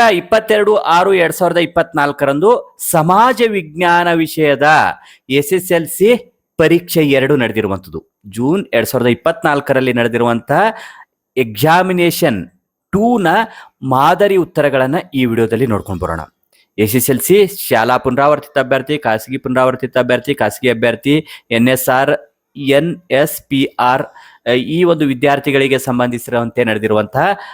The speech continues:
ಆ, ಪೇಪರ್ ಎ ವರ್ಷನ್ನ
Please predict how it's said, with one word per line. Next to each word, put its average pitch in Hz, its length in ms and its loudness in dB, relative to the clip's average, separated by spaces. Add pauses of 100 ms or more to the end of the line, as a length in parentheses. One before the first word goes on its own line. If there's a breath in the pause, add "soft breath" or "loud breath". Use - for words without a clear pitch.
(140 loud breath)
ಆ, 110 280 2
ಪೇಪರ್ 135 840 -2
ಎ 127 320 0 (640)
ವರ್ಷನ್ನ 131 400 0